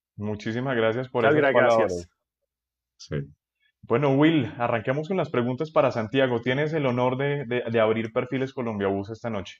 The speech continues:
Speaker 2: Bueno, antes que nada, pues, bienvenido, Santiago, y, pues, ¿en qué momento empieza Santiago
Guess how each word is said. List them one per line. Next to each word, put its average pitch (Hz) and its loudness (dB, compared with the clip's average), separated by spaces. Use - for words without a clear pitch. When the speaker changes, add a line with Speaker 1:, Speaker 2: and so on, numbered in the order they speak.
Speaker 2:
Bueno, 117 0
antes 135 0
que 156 4
nada, 139 6
pues, 113 0
bienvenido, 123 -4
Santiago, 139 4
y, 131 4
pues, 123 2
¿en 151 4
qué 160 4
momento 196 4
empieza 135 0
Santiago 123 0